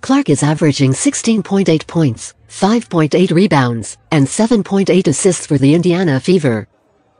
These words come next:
Reese is averaging a double-double with thirteen point five points, twelve rebounds,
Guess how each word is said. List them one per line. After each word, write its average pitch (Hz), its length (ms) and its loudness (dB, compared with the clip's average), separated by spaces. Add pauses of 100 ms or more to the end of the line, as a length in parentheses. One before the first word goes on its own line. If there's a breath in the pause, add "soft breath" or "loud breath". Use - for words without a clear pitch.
(220)
Reese 202 320 0
is 143 140 2
averaging 151 480 0
a 123 40 2
double-double 165 600 0
with 135 140 -2
thirteen 233 420 -2
point 196 260 -2
five 180 240 -4
points, 151 460 -4 (180)
twelve 196 340 -4
rebounds, 127 600 -2